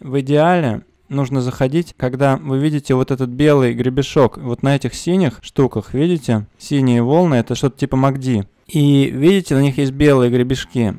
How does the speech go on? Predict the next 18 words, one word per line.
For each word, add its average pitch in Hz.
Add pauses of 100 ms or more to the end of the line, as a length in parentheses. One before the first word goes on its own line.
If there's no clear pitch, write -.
Так -
вот, 143
когда 151
белый 147
гребешок 131
сливается 139
с -
синим, 165 (160)
это 143
лучшая 151
точка 147
для 120
смены 139
тренда, 107
для 123
входа 131
в -
контртренд. 120